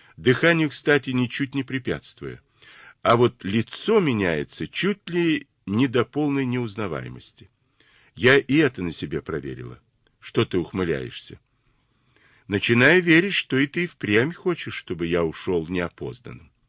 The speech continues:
А что, были сомнения? Глаза сузились, взгляд на секунду обжёг холодом. Родиону стало немного неловко.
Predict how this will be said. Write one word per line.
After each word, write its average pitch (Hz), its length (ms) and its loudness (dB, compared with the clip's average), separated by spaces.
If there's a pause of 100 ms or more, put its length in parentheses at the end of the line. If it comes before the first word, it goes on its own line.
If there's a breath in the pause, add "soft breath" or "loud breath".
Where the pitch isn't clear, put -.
(260 soft breath)
А 95 80 -8
что, 69 380 -8
были 82 300 -6
сомнения? 95 720 -4 (640 loud breath)
Глаза 117 460 6
сузились, 156 760 -2
взгляд 92 580 -2
на 131 80 -4
секунду 123 560 -4
обжёг 82 420 -6
холодом. 65 560 -12 (720 loud breath)
Родиону 127 500 6
стало 117 380 2
немного 101 440 -2
неловко. 76 580 -8